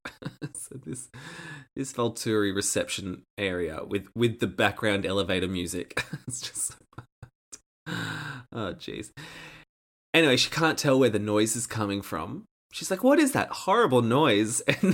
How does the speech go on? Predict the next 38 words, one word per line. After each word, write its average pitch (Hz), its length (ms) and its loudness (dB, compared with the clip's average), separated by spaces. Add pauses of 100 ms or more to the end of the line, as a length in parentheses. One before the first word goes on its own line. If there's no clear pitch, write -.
(120)
then, 180 520 0 (260)
and 135 100 2
then 147 100 6
she 147 160 2
realizes, 120 640 4
"Oh, 165 140 4
wait, 180 300 0 (360)
it's 143 280 2
me. 139 260 4
I'm 123 240 2
making 110 300 0
that 98 160 -2
noise. 90 560 -6 (520)
The 131 80 4
ripping 156 400 4
sound 120 420 2
was 113 180 -4
the 107 100 -4
sobs 113 480 2
coming 110 360 -2
from 98 180 -6
my 95 120 -4
chest." - 640 -8
<laughs> - 1500 -10
I 131 100 0
tell 196 280 0
ya, 180 120 4
she's 98 260 -4
not 104 240 -2
self-aware. 160 960 0
She - 140 -2
doesn't 139 260 4
even 170 180 2
know 160 140 4
when 160 80 4
she's - 220 -4
making 147 340 -2
sounds. 139 800 -4